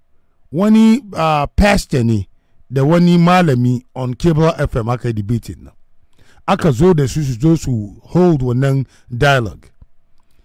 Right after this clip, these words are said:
Gaskiya, malamin nan da ya zo wannan debate na ranan nan,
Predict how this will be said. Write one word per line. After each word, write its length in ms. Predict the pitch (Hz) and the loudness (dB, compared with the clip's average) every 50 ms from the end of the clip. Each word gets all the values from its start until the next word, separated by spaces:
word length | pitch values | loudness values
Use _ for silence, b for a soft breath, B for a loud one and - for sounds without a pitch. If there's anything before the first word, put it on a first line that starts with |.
| _ _ _ - _ - | _ _ _ -20 _ -12
Gaskiya, 640 | 113 117 214 226 - - - 233 226 214 202 180 143 _ _ - _ _ _ _ _ _ _ _ _ _ _ _ _ _ - - | -2 0 0 0 0 -2 0 2 2 2 2 0 -2 _ _ -20 _ _ _ _ _ _ _ _ _ _ _ _ _ _ -16 -6
malamin 580 | 131 135 196 262 320 359 302 254 233 262 269 240 | 0 2 2 4 4 4 4 4 4 4 4 4
nan 120 | 233 233 214 | 4 4 4
da 80 | 196 | 4
ya 60 | 214 | 4
zo 140 | 208 220 220 | 4 4 4
wannan 220 | 202 185 190 196 175 | 4 4 2 2 2
debate 400 | 160 147 160 185 180 - - 151 | 2 2 2 0 0 0 -2 -4
na 140 | 151 160 | -2 0
ranan 320 | 180 214 226 233 226 196 170 | 0 2 2 2 2 2 2
nan, 240 | 160 147 139 135 | 0 0 -2 -4